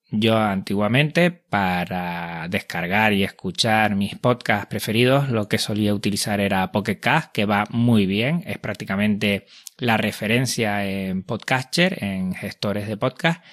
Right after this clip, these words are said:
y me he pasado a Antena Pod. Y me va muy bien. Algunas cosas que he tenido que cambiar, aprender, porque evidentemente una aplicación y otra no son iguales,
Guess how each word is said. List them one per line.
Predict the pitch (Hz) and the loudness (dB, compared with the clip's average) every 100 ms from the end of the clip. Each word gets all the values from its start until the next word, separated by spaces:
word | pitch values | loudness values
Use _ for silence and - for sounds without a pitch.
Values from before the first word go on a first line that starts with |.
| - - - | -20 -20 -8
y | - 123 | 0 2
me | 143 | 2
he | 151 | 0
pasado | 139 - 160 160 | -2 0 2 4
a | 131 | 4
Antena | 113 107 107 90 | 2 0 -2 -2
Pod. | 95 82 _ - - - _ _ - | -8 -14 _ -20 -20 -20 _ _ 2
Y | 139 | 4
me | 117 | 4
va | 110 127 - _ _ | 4 2 0 _ _
muy | - 151 139 104 | 0 2 4 4
bien. | 92 143 - - | 0 -4 -12 -2
Algunas | 120 123 135 | 2 4 2
cosas | - 160 - 110 | 2 2 2 -2
que | - | -2
he | |
tenido | 117 113 113 113 | 0 2 2 0
que | 117 | 0
cambiar, | 110 131 165 208 - | 0 0 0 0 -2
aprender, | 110 98 98 95 123 175 185 - | -2 0 0 0 2 0 -2 -2
porque | 104 87 - 95 | -2 -2 -6 -4
evidentemente | 95 95 104 104 120 127 107 90 | -2 0 0 0 0 0 0 -4
una | - 104 | -2 0
aplicación | 95 98 95 - 113 | 0 -2 -4 -2 0
y | 98 | 2
otra | 107 107 90 - | 0 0 -4 -2
no | 104 110 | 0 2
son | 107 120 | 2 2
iguales, | 127 139 147 160 180 | 2 2 2 2 0